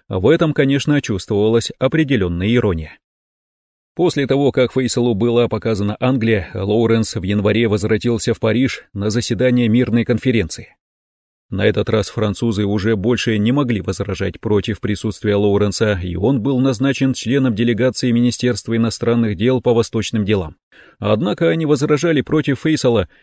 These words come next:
и уступили лишь после того, как Клемансо нажал на своих подчиненных благодаря вмешательству англичан и американцев. Фейсал просил лишь о том, чтобы его допустили на конференцию в качестве представителя своего отца,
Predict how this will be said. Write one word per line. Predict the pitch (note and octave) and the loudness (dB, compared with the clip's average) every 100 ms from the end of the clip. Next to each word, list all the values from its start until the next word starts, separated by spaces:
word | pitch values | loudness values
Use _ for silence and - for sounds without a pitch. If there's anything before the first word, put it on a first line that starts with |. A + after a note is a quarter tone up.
| _ | _
и | C3+ | -2
уступили | D3+ D#3 D3 D#3 | 0 -2 -2 0
лишь | B2+ C#3 A#2+ | 2 0 0
после | - C#3 C3 B2+ | -2 -2 0 0
того, | C#3 C#3 | 2 2
как | - C3 - - _ | 2 0 0 -8 _
Клемансо | - B2+ C#3 B2+ D#3 B2 - _ - | -4 0 0 0 0 0 -2 _ -4
нажал | D3+ E3 E3 A#2+ | -2 0 2 2
на | B2 | 0
своих | - C3 - | 0 -2 0
подчиненных | A#2+ B2+ C3+ B2+ A#2 | -2 0 2 2 2
благодаря | F2+ G2 G#2+ G#2 B2+ | 2 0 2 0 2
вмешательству | A2 A2+ B2+ A#2+ A#2+ - A#2+ - | 2 0 0 0 -2 -2 -2 0
англичан | A#2+ G#2 A2+ - A2 - | 0 0 0 0 -2 0
и | A#2 | 0
американцев. | G#2 G#2 G2+ F#2+ D2+ - - _ _ _ - - _ | 2 0 -2 -4 -6 -12 -20 _ _ _ -20 -20 _
Фейсал | - C#3 C3+ C3+ B2+ | 0 2 2 0 -2
просил | A#2 A#2 - C3 A2+ | 2 2 2 2 2
лишь | A#2+ A#2+ | 2 2
о | A2+ | 2
том, | C3 B2 | 2 0
чтобы | - A#2 G#2 | 0 0 0
его | G2+ G#2+ | 2 2
допустили | F#2+ G#2+ - A2 A2 | 0 -2 -4 -2 0
на | G2+ | 0
конференцию | F#2+ F2 G#2+ F#2+ A2 - A2+ | -2 -6 -4 -2 -2 0 -4
в | - | -2
качестве | G#2 G#2 G#2+ A2+ G#2 - _ - | -2 -2 -4 -2 -2 -4 _ -2
представителя | A2 A2+ - G2 A2 A2 G#2 | -2 0 0 0 0 0 0
своего | G2 G2 G2 | 0 0 0
отца, | G2 - F2+ | 0 -2 -6